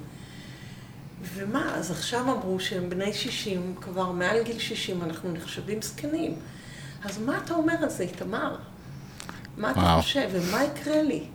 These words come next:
Speaker 1: ומה, את אפשר להגיד עלינו, על סבא ועליי, שאנחנו כבר שמטה? שאתה יודע מה זה שמטה, איתמר? וככה, והיה לנו שיחה ממש רצינית על אייג'יזם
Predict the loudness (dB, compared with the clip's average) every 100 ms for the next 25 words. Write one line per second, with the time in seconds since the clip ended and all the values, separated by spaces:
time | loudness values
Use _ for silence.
0 | -14 -14 -14 -10 -4 -2 0 -2 -4 -2
1 | 2 4 4 2 2 4 2 0 -2 0
2 | 0 2 2 2 2 2 2 -2 -2 -4
3 | -6 -6 -6 -6 -2 0 0 2 0 0
4 | -6 -12 -14 -14 -12 -12 -8 -8 2 4
5 | 6 6 4 2 0 0 -2 -2 0 -2
6 | 0 -2 0 0 -2 -6 -12 -16 -14 -14
7 | -12 -12 -12 -14 -12 -8 -6 -4 -4 -4
8 | -4 -2 2 4 4 4 0 0 0 0
9 | 0 0 4 4 4 -2 0 0 0 0
10 | 0 0 0 2 2 2 2 0 0 0
11 | 0